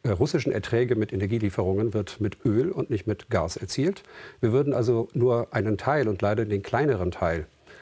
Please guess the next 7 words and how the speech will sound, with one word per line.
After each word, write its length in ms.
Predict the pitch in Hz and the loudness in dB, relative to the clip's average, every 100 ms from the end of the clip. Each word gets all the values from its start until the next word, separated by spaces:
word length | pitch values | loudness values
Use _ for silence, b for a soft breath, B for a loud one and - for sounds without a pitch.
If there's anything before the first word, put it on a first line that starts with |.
| B _ | B _
äh, 240 | 107 98 98 | 0 0 2
der 220 | 104 98 | 2 2
natürlich 380 | 98 - 101 - | 0 0 -2 0
substanziellen 640 | 120 - 98 - 107 110 | -2 0 -4 0 0 0
Erträge, 420 | 98 98 104 104 92 | -2 -2 -2 0 -2
die 120 | 98 | -2
täglich, 640 | - 104 98 95 - | -2 0 0 -2 -4